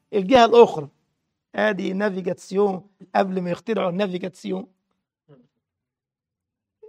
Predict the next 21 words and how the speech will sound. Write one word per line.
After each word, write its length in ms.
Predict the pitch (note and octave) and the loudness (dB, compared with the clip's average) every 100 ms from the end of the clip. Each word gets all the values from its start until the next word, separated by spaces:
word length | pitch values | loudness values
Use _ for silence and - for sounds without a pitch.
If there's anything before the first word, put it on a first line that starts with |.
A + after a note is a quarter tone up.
| G#4+ | -16
الجي 260 | F3+ E3+ | -12 -8
بي 240 | G3 G3 G3+ | -4 0 0
اس 200 | F#3 - | 0 -4
يعني. 280 | E4 D4 - _ _ _ _ _ _ | -6 -6 -20 _ _ _ _ _ _
دلوقتي 380 | - F3 G3 G3 | -8 -4 -2 -2
أنت 140 | F#3+ F#3+ | -4 -2
عندك 340 | F#3+ G#3 F#3 | -2 -2 -4
جهاز 320 | E3+ F#3+ A3 | 0 0 2
على 120 | F#3+ | 0
التليفون، 480 | F#3 G3 F#3 F3 G#3+ | -2 -6 -6 -4 -4
صح؟ 340 | F#3+ A#3+ B3+ _ _ _ _ | 0 0 0 _ _ _ _
تمشي 340 | - A#3+ A3+ A3+ | 2 2 2 4
يقول 200 | A3+ A#3 | 4 4
لك 180 | A#3 | -2
يمين، 340 | A#3 G#3+ A#3+ B3 | -2 -2 -2 -2
شمال، 440 | - G#3+ A#3 B3 | -4 -2 0 0
لينك، 420 | A#3+ A3+ B3+ A#3+ | 2 2 2 -2
س-، 140 | A3+ - | -6 0
ليه، 340 | A#3 A#3+ C4+ - - | 4 6 6 4 8
ريشت، 380 | G#3+ C#4 - A#3+ | 10 10 8 0
صح؟ 480 | A3+ F#3+ E4 F4+ | 2 4 2 2